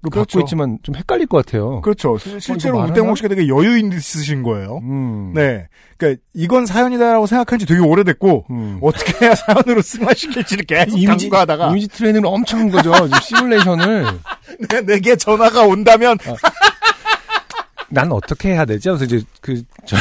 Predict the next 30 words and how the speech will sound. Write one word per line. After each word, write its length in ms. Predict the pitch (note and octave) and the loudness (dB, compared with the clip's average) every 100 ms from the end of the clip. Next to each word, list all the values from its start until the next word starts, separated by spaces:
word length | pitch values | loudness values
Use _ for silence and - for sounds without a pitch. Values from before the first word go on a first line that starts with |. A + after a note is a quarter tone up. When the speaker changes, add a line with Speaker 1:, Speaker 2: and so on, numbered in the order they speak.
| - - | 0 0
Speaker 2:
자기 280 | C#3+ C#3+ E3+ | 2 2 2
잠들기 440 | C3+ C#3 D#3 B2+ | 2 4 6 6
전에 340 | G#2 A2+ C#3 - - - | 4 4 2 0 -6 -2
발가락 320 | C3 D#3+ D3+ | 0 2 0
꼼질거리면서 760 | F3 F3+ F3+ D3+ B2+ A2+ A2 D#3 | -2 -4 -2 0 0 0 0 2
Speaker 1:
아, 180 | D#3 | 2
Speaker 2:
약간 200 | - - | 0 2
Speaker 1:
아, 60 | E3 | 2
Speaker 2:
시뮬레이션을 440 | E3 F3+ D3+ D3 | 4 4 4 2
Speaker 1:
그럼 100 | C#3+ G#2 | 2 2
우땡목 20 | G#2 | -2
Speaker 2:
몇 60 | |
번 60 | A2+ | -2
Speaker 1:
씨의 160 | F3+ C#3+ | -2 0
이때 140 | D#3+ | 0
마음은 640 | C3 C3+ C3+ C3+ C3 A2+ G2+ - | 2 0 0 -4 -4 -8 -10 -14
Speaker 2:
해보시는 300 | C3+ B2+ D3 | -10 -2 2
Speaker 1:
눈이 140 | F#3+ G3 | 4 4
Speaker 2:
거죠. 100 | E3+ | 2
Speaker 1:
온다고 580 | E3 E3 E3 D#3+ D#3 C#3+ | 2 4 4 4 2 2
연락을 460 | D3 E3 F3 D3+ | 2 4 4 2
다 180 | C#3+ - | -2 -2
주시고 440 | E3 F3 D3 C#3+ C3+ - - - B3 | 0 0 0 -2 -6 -6 -16 -12 -2
<laughs> 160 | C#4+ - | -2 0
이런 480 | B3+ C4+ C4+ G#3 | 2 2 2 -4
마음. 400 | F#3 F3+ A#3+ G#3+ - G4 - - - - _ _ _ _ - | -2 0 0 -2 -10 -16 -16 -20 -18 -20 _ _ _ _ -2
반가워라. 680 | F3+ E3+ F#3+ G3 E3 D#3+ - | -2 0 0 0 0 -4 -6
<laughs> 40 | _ A#3+ - _ - - - - _ - - - - - - - - _ - - - G#3 G3 - G3+ - | _ -20 -20 _ -20 -20 -20 -20 _ -20 -18 -12 -10 -12 -16 -20 -20 _ -20 -20 -8 -4 -4 -6 -6 0
왜냐면 300 | A3 G#3 D3+ | 2 0 -6
진짜 320 | C#3+ F3+ | -6 -4